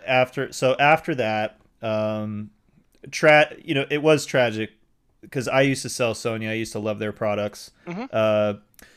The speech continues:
Speaker 1: then you joined, uh, Thermosol, which is a very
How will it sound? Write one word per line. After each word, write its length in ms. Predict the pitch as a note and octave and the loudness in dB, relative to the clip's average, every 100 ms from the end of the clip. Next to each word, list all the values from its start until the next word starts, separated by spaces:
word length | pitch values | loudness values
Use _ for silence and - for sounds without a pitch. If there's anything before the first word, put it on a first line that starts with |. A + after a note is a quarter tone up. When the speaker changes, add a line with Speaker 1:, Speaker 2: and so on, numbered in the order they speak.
| _ _ _ | _ _ _
Speaker 1:
then 300 | B2+ C#3+ D3 | 4 4 6
you 120 | C#3+ C3 | 2 -2
joined, 640 | C3+ B2 A#2+ A#2 A2+ A2+ - | 0 0 0 0 -4 -8 -4
uh, 280 | A2 G#2+ | 0 0
Thermosol, 640 | G#2 - B2+ A#2+ - A2 G2+ | 0 -4 -4 -4 -4 -2 -2
which 180 | G#2 - | -6 -8
is 140 | G#2 | -10
a 60 | G#2 | -10
very 720 | A#2 A#2 A#2 A2+ A2 G#2+ G#2 | -2 -2 0 -2 -4 -6 -10